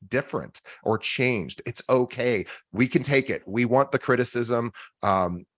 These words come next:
and we want to always improve, because that, it just improves our listenership. So it all, everybody wins.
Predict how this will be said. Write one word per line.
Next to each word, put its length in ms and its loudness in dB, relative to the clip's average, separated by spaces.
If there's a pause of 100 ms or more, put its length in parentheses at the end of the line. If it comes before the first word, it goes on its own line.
(120)
and 280 2
we 80 4
want 280 2
to 180 -4
always 360 2
improve, 400 -4
because 340 -2
that, 200 -6
it 60 -4
just 200 -2
improves 340 0
our 100 2
listenership. 640 0
So 240 4
it 80 -4
all, 280 2
everybody 480 2
wins. 400 0